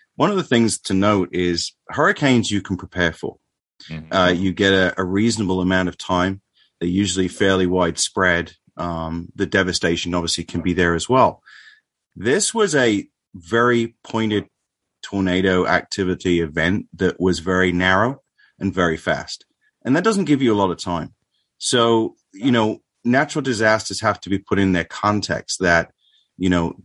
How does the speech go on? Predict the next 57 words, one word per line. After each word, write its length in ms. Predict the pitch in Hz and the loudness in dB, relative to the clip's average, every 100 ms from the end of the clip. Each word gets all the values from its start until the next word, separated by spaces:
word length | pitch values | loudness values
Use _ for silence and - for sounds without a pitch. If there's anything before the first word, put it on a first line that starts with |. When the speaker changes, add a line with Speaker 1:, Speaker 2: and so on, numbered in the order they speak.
| - | 0
Speaker 1:
this 200 | 117 123 | 0 2
didn't 240 | 196 185 | 0 0
give 200 | 113 104 | 0 -2
people 340 | - 90 92 85 | -2 -2 0 0
a 80 | |
lot 100 | 87 | 0
of 100 | 85 | -2
time. 400 | - 90 90 80 | -4 -2 0 0
And 240 | 80 85 - - | -2 -2 -4 -4
one 200 | 104 110 | -2 0
of 60 | |
the 80 | 98 | -2
things 340 | - 95 95 - | 0 0 0 -2
that 140 | 85 | -4
where 200 | 85 92 | 0 2
I 120 | 127 | 2
live, 320 | 95 87 82 _ _ _ _ - | 2 -2 -4 _ _ _ _ -4
you 80 | 87 | -2
know, 140 | 90 | 0
we 140 | - 117 | 2 0
do 260 | 98 123 | 2 2
get 180 | 143 92 | 2 0
that 200 | 80 71 | -2 -6
time. 320 | - 78 67 78 - | -6 -8 -8 -12 -4
We're, 180 | 92 107 | 0 0
we're 200 | 104 117 | 2 2
actually 240 | 127 - 92 | 2 0 0
given 260 | 110 101 | 2 2
that 160 | 95 - | 2 0
luxury 400 | 85 - - - _ _ _ _ | -4 -4 -8 -10 _ _ _ _
to 100 | - | 0
make 260 | 110 113 113 | 2 2 2
those 220 | 107 95 | 2 0
decisions. 600 | - 92 139 147 82 76 | -2 -2 0 0 -2 -2
And 180 | 87 85 | -2 -2
some 160 | - 92 | 0 -2
people 240 | 92 92 | -2 -2
didn't, 380 | 95 85 85 - _ - - _ | 0 0 0 -4 _ -20 -20 _
uh, 460 | - 85 82 76 - - - | -2 0 0 -2 -6 -10 -6
you 60 | |
know, 240 | 90 82 - | -4 -4 -8
ha-, 240 | - 107 - | -4 -4 -2
actually 240 | 98 92 | -4 -4
have 280 | - 90 85 | -2 -2 0
that, 220 | 85 80 - | -2 -2 -2
that 140 | 82 | -6
chance 320 | - 87 85 - | -4 -4 -2 -4
to 80 | 85 | -2
make, 400 | 82 78 - 80 | -2 -4 -8 -6
uh, 280 | 76 76 82 | -4 -4 -4
make 240 | 87 78 | -4 -2
a 60 | 85 | -2
decision 420 | 82 92 80 85 | 0 2 2 2
in, 200 | 80 - | 0 0
in 100 | 82 | 0
that 160 | 80 73 | 0 0
respect. 440 | 76 - 87 | -2 -2 -6